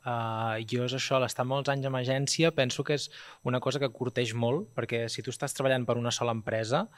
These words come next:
i estàs a dintre un departament d'una empresa, tens tota la jornada per treballar per aquella empresa. Quan tu estàs en una agència o ofereixes serveis a múltiples emple-, a múltiples empreses, ehm, l'agenda es comença a complicar. Tens molta gent que et truca, que et demana, has de parlar amb molts clients, eh,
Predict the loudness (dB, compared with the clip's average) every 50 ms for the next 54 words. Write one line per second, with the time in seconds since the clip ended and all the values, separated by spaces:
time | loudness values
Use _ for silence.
0 | -20 -20 -12 -8 -6 -6 -2 -2 0 0 0 0 -2 -2 -2 -2 -2 -2 -2 -2
1 | -2 -2 -2 -4 -2 -2 -2 -2 -2 -4 -4 -4 -2 -2 -2 0 -2 -2 -4 -2
2 | 0 2 2 2 2 0 0 0 2 4 4 4 4 2 0 -2 -2 -2 2 2
3 | 2 4 2 2 0 0 -2 -2 -2 0 2 4 4 4 2 0 -4 -4 -8 -16
4 | -20 -20 -4 0 0 2 2 2 2 2 2 2 4 2 2 2 2 2 2 4
5 | 4 4 4 4 4 2 0 0 0 2 2 2 2 0 0 0 0 0 0 0
6 | -2 -2 -4 -2 0 2 4 4 4 2 2 0 0 0 0 0 0 0 0 0
7 | 0 0 0 2 4 4 4 4 2 0 -2 -2 -2 -4 -4 -4 -4 -4 -2 -2
8 | -2 -2 -2 0 2 2 2 2 2 0 0 -2 -6 -12 -12 -12 -12 -12 -10 -4
9 | 0 2 2 4 4 2 0 0 -2 -4 -4 -4 -6 -6 -8 -10 _ _ -20 -20
10 | -20 -20 _ -2 2 2 4 6 6 6 6 6 6 6 6 6 6 2 0 0
11 | 2 0 0 0 0 0 0 0 -2 2 4 4 6 6 4 2 -2 -2 -2 -2
12 | -2 -2 -2 -2 -2 -4 -4 -4 -4 -4 -4 -4 -2 -2 0 0 2 4 4 4
13 | 4 4 2 2 2 2 2 2 4 2 2 0 -2 -4 -2 -2 -2 -4 -4 -4
14 | -2 0 2 2 2 2 0 -2 -2 -4 -4